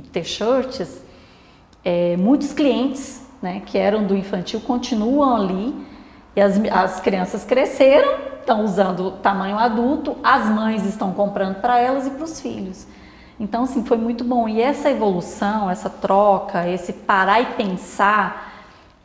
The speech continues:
e refletir, e falar, "Gente, não é esse nicho, eu trabalho, eu preciso parar e ver o que, que, que, que eu vou fazer." No, no primeiro instante, gente, era parar de vez.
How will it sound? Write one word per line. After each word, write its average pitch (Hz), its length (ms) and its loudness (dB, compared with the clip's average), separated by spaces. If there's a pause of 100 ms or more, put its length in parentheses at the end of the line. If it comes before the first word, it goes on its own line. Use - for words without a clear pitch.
(120)
e - 60 -6
refletir, 208 760 -2
e 180 60 -6
falar, 180 220 -4
"Gente, 180 400 -8
não 202 180 -6
é 190 140 -6
esse 190 200 -10
nicho, 196 720 -6 (160)
eu 180 160 -10
trabalho, 175 960 -6 (460)
eu - 80 -12
preciso 247 380 -6 (320)
parar 233 400 2
e 262 80 0
ver 220 180 0
o 208 40 -4
que, 240 120 -4
que, 254 140 -6
que, - 240 -14
que - 80 -14
eu 240 40 -10
vou 240 120 -8
fazer." 240 360 -6 (440)
No, 208 180 -2
no 208 160 0
primeiro 220 380 4
instante, 226 720 -2
gente, 175 340 -4
era 196 200 2
parar 202 400 2
de 214 120 -4
vez. - 540 -4